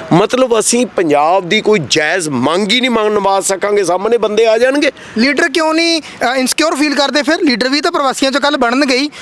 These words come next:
Speaker 2: ਉਹਨਾਂ ਦੇ ਫਿਰ ਦਰਾਂ ਦੇ ਮੂਹਰੇ, ਅ, ਜੇ ਪ੍ਰਵਾਸੀ ਲੀਡਰ ਬਣ ਕੇ ਧਰਨੇ ਉੱਥੇ ਲੱਗਣਗੇ ਜਾ ਕੇ, ਫਿਰ ਲੀਡਰ ਨੂੰ ਇਨਸਿਕਿਉਰਿਟੀ ਕਿਉਂ ਨਹੀਂ? ਲੀਡਰ ਕਿਉਂ ਫਿਰ ਬੜਾਵਾ ਦੇਣਗੇ ਜੀ?
Speaker 1: ਲੀਡਰ ਕੀ ਹੈ ਨਾ, ਇਹ ਤਾਂ ਐਡੇ ਕੁ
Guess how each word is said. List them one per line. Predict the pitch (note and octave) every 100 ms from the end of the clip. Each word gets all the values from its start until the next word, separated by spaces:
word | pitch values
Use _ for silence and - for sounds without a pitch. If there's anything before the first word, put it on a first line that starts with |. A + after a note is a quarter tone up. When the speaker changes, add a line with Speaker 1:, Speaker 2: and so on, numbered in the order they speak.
| -
Speaker 2:
ਉਹਨਾਂ | A3 D4
ਦੇ | D#4+
ਫਿਰ | C#4+
ਦਰਾਂ | B3+ B3 B3+
ਦੇ | C4
ਮੂਹਰੇ, | C4 D4
ਅ, | C#4+ - - G3+
ਜੇ | G#3
ਪ੍ਰਵਾਸੀ | B3 A3+ A#3 -
ਲੀਡਰ | A#3+ A#3+ B3
ਬਣ | B3+ C4
ਕੇ |
ਧਰਨੇ | C#4 C#4 G#3+ G3+
ਉੱਥੇ | - G3+
ਲੱਗਣਗੇ | G#3 A#3 B3
ਜਾ | A#3 G#3
ਕੇ, | G#3+
ਫਿਰ | G#3+ A#3 - -
ਲੀਡਰ | F3+ A#3 C4 D#4
ਨੂੰ | D#4+
ਇਨਸਿਕਿਉਰਿਟੀ | D#4 - E4 F#4 E4
ਕਿਉਂ | D4+ B3+
ਨਹੀਂ? | F#3
ਲੀਡਰ | F3+ G#3 C4
ਕਿਉਂ | C#4+ C#4
ਫਿਰ | D4
ਬੜਾਵਾ | D#4 D#4 B3+
ਦੇਣਗੇ | A3+ C4 A3+
ਜੀ? | C#3+ - - -
Speaker 1:
ਲੀਡਰ | G#3 B3 C4 C4 A3+
ਕੀ | G#3 A3
ਹੈ | F3+
ਨਾ, | D3
ਇਹ | F#3+ G3
ਤਾਂ | G#3 - -
ਐਡੇ | E3+ D3 F3+ G3+
ਕੁ | F#3+ F#3+ F3 E3+ F3